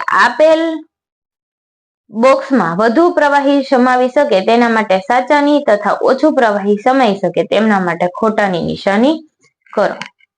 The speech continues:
વધુ પ્રવાહી સમાય એમાં સાચાની અને ઓછું પ્રવાહી સમાય એમાં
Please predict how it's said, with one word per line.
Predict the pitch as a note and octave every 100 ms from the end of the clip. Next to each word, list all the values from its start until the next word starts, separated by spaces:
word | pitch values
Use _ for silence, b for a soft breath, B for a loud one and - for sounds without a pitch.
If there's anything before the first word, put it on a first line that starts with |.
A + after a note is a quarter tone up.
| _ _ _ _ _ _ _ _ _ -
વધુ | G3 A3+ A#3 D#4+
પ્રવાહી | D4 C#4 C4+ C#4
સમાય | C4+ D#4+ C4
એમાં | A3+ A#3
સાચાની | A#3+ E4 E4 A#3 F3+ D#3 -
અને | F#3+ E3+
ઓછું | - A#3+ C#4+ B3+
પ્રવાહી | G#3 G3 F#3+ F#3+
સમાય | F#3 F3+ E3+ E3+
એમાં | F3 G3+ C4+ B3